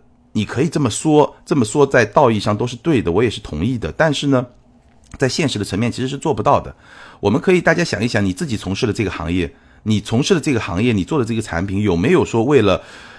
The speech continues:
对吧，公众的健康，为了产品的质量，不惜一切代价，不去考虑成本的去做？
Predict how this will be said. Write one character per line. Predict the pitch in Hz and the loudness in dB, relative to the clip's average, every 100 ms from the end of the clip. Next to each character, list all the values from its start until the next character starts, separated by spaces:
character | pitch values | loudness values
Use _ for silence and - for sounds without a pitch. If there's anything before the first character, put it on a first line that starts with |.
| - | -2
对 | 117 | 0
吧， | - - | 2 2
公 | 139 | 0
众 | 143 131 | 2 0
的 | |
健 | 107 147 92 | 0 0 -2
康， | - 104 101 | 0 2 2
为 | 104 | 2
了 | 107 | 0
产 | - 104 | 0 -2
品 | 113 | 0
的 | 113 | -2
质 | 107 82 | -2 -6
量， | 95 98 | -4 -2
不 | 120 | -4
惜 | - 110 | -6 -8
一 | |
切 | 123 | -4
代 | 127 123 | 0 2
价， | 90 92 | 2 -2
不 | - | -4
去 | 104 | -6
考 | - 87 | -4 -4
虑 | 98 | -4
成 | - 95 | -4 -4
本 | 135 | -2
的 | 135 | -4
去 | 85 | -8
做？ | - 76 | -6 -8